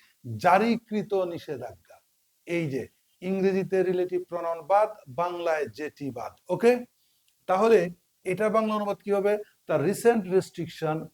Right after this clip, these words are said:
placed on journalist access to the Bangladesh Bank, বাংলাদেশ ব্যাংকে প্রবেশাধিকারের,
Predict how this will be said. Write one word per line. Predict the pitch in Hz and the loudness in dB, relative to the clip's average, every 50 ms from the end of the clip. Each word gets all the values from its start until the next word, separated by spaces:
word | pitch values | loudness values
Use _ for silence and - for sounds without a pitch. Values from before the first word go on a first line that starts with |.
| _ | _
placed | - 202 208 214 214 214 214 - - 202 | 4 8 8 8 8 6 0 -6 -6 -6
on | 190 180 156 143 | -4 -4 -4 -2
journalist | 165 160 165 180 202 214 220 240 240 240 - - _ _ _ _ _ _ _ _ - 165 196 | -2 -2 0 2 0 0 2 0 -2 -4 -6 -10 _ _ _ _ _ _ _ _ 2 2 2
access | 190 - - - - 240 240 214 - - | 2 2 -4 -2 2 4 4 4 2 -4
to | - 220 202 | -4 0 0
the | 196 165 180 | 2 4 2
Bangladesh | 180 185 180 175 165 160 151 131 113 | 2 2 2 2 2 2 0 -4 -6
Bank, | 113 110 92 - _ _ _ _ _ _ _ _ - 117 107 113 151 | -8 -10 -12 -14 _ _ _ _ _ _ _ _ -14 -8 2 4 4
বাংলাদেশ | 160 170 180 185 190 214 214 196 240 233 220 214 190 | 4 6 4 6 8 6 6 6 4 0 0 0 -4
ব্যাংকে | 220 220 220 220 208 - 220 220 214 214 214 - | -4 -4 -2 -4 -4 -4 -2 -4 -4 -4 -4 -6
প্রবেশাধিকারের, | 180 175 175 180 196 190 - - 208 202 214 214 - - 208 208 196 208 208 208 | -4 -2 0 0 -2 -4 -4 -4 -4 -2 -2 -4 -4 0 0 2 4 6 6 4